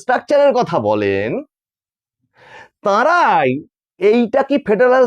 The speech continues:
স্ট্রাকচারের পক্ষে খুব সম্মানজনক একটা বিষয় দেখালেন, যেখানে দিল্লি পুলিশ যদি নিরাপত্তার কারণেও সেখানটাকে, মানে সেই বঙ্গভবনটাকে ঘিরে রাখেন, যেহেতু তিনি মুখ্যমন্ত্রী ওখানে রয়েছেন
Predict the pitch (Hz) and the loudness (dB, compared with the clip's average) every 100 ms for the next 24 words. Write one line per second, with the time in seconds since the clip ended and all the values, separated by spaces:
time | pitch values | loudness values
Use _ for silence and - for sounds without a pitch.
0 | - 233 233 254 262 - 247 240 277 - | 0 -6 -2 -2 0 -2 -4 -4 -4 -4
1 | - 208 220 240 240 247 247 247 - 240 | -4 -4 -2 -2 0 0 0 -2 -2 -4
2 | 233 - 254 190 127 95 - 147 - 190 | -4 -2 0 2 0 -2 -6 -6 -2 0
3 | 240 196 120 80 _ _ _ _ _ _ | 2 0 -2 -10 _ _ _ _ _ _
4 | 117 135 180 185 170 123 117 170 _ _ | -6 -6 -4 -4 -2 -4 -6 -10 _ _
5 | _ _ _ _ _ - 123 117 214 277 | _ _ _ _ _ -18 -12 -2 0 2
6 | 302 - 277 277 214 277 277 240 302 330 | 0 0 0 0 0 0 2 2 2 0
7 | 330 - 302 277 269 262 254 202 208 214 | -2 -2 -4 -2 0 2 2 0 -2 -2
8 | 214 180 190 165 - _ _ _ _ - | -2 -2 0 -2 -4 _ _ _ _ -6
9 | 180 170 196 180 185 180 175 175 170 170 | -2 0 0 0 0 2 2 0 0 -4
10 | 139 156 151 151 220 302 208 160 180 190 | -2 -2 0 0 0 -2 0 -2 -4 0
11 | 330 349 _ _ _ _ _ - 208 254 | 0 0 _ _ _ _ _ -2 0 0
12 | 320 _ _ _ - 330 - - 262 190 | -4 _ _ _ -4 -2 -2 0 0 0
13 | 160 160 139 131 120 113 104 | 0 -2 0 -2 0 0 -2